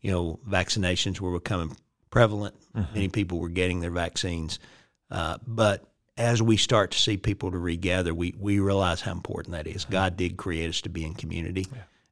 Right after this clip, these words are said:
Speaker 1: and
Speaker 2: Yeah.
Speaker 1: to be with each other, s-, but start to build on that and really start to plan for the future. What does
Speaker 2: Mm-hmm.
Speaker 1: the future look like in our church? Um, you know,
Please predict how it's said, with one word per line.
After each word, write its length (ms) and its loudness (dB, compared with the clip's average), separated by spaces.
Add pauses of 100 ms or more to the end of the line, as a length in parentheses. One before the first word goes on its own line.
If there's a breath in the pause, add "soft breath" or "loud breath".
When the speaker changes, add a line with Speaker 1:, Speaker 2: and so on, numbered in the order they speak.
Speaker 1:
and 180 -4
Speaker 2:
Yeah. 60 -2
Speaker 1:
to 80 -6
be 180 0
with 180 0
each 200 0
other, 300 2
s-, 120 -4
but 360 -2 (180)
start 320 6
to 80 4
build 300 8
on 160 2
that 260 0
and 160 -4
really 220 6
start 260 2
to 80 -16
plan 280 0
for 100 -6
the 80 -4
future. 380 -2
What 180 2
does 100 2
Speaker 2:
Mm-hmm. 60 -2
Speaker 1:
the 20 -18
future 360 0 (320 soft breath)
look 360 0
like 320 -2
in 200 -4
our 140 -2
church? 580 -2 (460 soft breath)
Um, 320 -2 (500)
you 120 -20
know, 80 -20